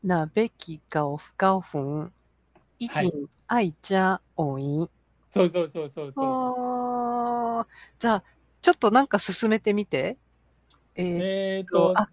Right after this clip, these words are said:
Speaker 1: ちょっと待って、ちょっと待って。
Speaker 2: はい。
Speaker 1: じゃあ、えーっと、あそこから、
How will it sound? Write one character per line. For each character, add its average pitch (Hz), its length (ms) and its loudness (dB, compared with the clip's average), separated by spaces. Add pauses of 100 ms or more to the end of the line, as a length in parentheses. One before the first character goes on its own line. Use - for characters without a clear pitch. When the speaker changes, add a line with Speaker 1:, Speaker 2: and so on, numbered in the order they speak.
Speaker 1:
ち - 100 -2
ょ - 20 -6
っ - 20 -20
と 185 100 2
待 147 120 0
っ - 20 -20
て、 - 80 -8
ち - 80 -8
ょ 160 40 -12
っ - 20 -
と 156 100 -2
待 143 180 -4
っ - 40 -20
て。 156 280 -4
Speaker 2:
は 139 200 -10
い。 135 40 -8
Speaker 1:
じ 190 60 -2
ゃ 185 40 4 (160)
あ、 147 100 -8 (600)
え 151 300 -4
ー - 40 -12
っ - 20 -16 (180)
と、 151 160 -2
あ 214 80 4
そ 247 140 0
こ 240 120 -2
か 214 160 0
ら、 202 120 0